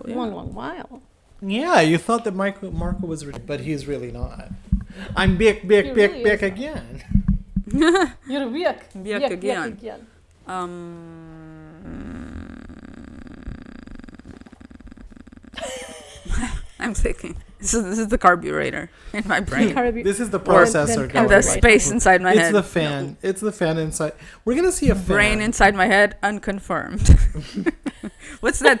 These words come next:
Speaker 2: thing? The
Speaker 3: Are you gonna make a print
Speaker 2: mysteries.
Speaker 3: for it?
Speaker 2: For my brain?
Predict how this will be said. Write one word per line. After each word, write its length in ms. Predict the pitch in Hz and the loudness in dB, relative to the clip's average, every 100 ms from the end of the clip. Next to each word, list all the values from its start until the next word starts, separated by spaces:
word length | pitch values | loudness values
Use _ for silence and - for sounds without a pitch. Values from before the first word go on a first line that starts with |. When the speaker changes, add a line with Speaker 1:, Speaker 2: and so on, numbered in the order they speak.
| 415 | 8
Speaker 2:
thing? 300 | 226 262 262 | 8 6 4
The 680 | 240 202 185 160 165 202 190 285 - | 4 4 4 2 0 -2 -4 -8 -4
Speaker 3:
Are 80 | 240 | -2
you 100 | 311 | 0
gonna 140 | 392 | 0
make 160 | 381 277 | 0 0
a 60 | |
print 400 | 220 208 175 180 | 0 0 2 0
Speaker 2:
mysteries. 100 | 185 | -4
Speaker 3:
for 180 | 185 175 | -4 -4
it? 220 | 175 185 _ _ _ _ _ _ _ _ _ _ _ _ _ _ | -6 -10 _ _ _ _ _ _ _ _ _ _ _ _ _ _
Speaker 2:
For 100 | 226 | -4
my 100 | 208 | -2
brain? 360 | 170 147 190 | -2 -4 -6